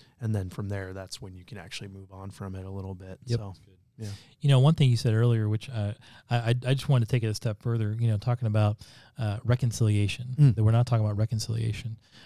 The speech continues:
Speaker 2: Uh, and maybe we should, maybe at a further, another podcast.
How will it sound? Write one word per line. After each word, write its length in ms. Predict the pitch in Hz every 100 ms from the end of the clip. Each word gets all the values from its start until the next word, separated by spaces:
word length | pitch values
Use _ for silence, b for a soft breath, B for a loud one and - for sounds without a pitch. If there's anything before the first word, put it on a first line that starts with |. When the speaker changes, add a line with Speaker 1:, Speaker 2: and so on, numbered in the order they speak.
| B -
Speaker 2:
Uh, 200 | 113 120
and 100 | 123
maybe 200 | 127 117
we 100 | 107
should, 300 | - 120 107
maybe 180 | 107 104
at 80 |
a 60 | 101
further, 480 | - 107 107 98 107 170
another 320 | 107 104 101
podcast. 560 | - 110 - 113 107